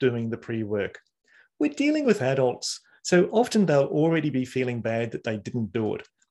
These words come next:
perhaps due to a family emergency or some other unforeseen event.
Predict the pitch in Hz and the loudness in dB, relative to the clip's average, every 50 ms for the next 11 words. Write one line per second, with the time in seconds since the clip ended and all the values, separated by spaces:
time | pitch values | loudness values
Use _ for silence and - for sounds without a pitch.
0 | _ - - 120 151 143 147 - - - 156 160 165 - 131 127 - - - 160 | _ -4 0 0 0 0 0 -2 0 4 4 4 4 4 0 0 -2 0 2 2
1 | 147 147 139 135 131 127 123 127 127 131 127 - 139 131 131 - - 139 135 139 | 4 4 4 2 2 2 4 4 4 4 4 2 -2 -4 -2 -2 -2 -2 -2 -4
2 | 139 - - - _ _ - 143 139 135 139 - 165 160 151 139 131 120 127 120 | -8 -12 -16 -20 _ _ 0 2 2 2 2 2 2 2 4 4 2 2 2 0
3 | 113 - - - 135 131 131 - 143 127 - - 123 117 113 113 107 98 110 107 | 0 -2 -4 -4 -4 -4 -2 -2 -4 -4 -4 -4 -6 -4 -4 -4 -4 -4 -4 -6
4 | 104 101 - | -6 -8 -14